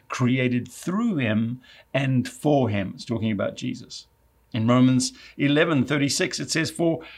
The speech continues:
from him and through him and to him and for him are all things." John one verse three says, "Through him all things were made. Without him, nothing was made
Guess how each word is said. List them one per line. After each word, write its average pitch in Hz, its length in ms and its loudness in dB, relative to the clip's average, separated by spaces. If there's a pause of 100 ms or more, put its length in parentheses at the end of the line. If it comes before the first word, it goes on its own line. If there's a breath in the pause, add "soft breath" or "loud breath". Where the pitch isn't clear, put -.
(120)
from 233 580 0
him 113 500 2
and 135 340 0
through 220 480 0
him 120 420 0 (360 loud breath)
and 143 340 2
to 240 400 2
him 110 240 0
and 107 180 0
for - 480 2
him 113 220 2
are 110 160 6
all 135 320 -2
things." - 640 -10 (880)
John 120 400 -2
one 131 400 0
verse 135 280 -8
three 156 420 -2
says, 135 320 -6
"Through 208 380 -6
him 175 260 -2
all 202 340 0
things 156 720 -4 (460 soft breath)
were 147 240 2
made. - 480 -2 (220)
Without 170 520 2
him, 123 340 0
nothing 139 720 0
was 107 220 -4
made 104 400 -4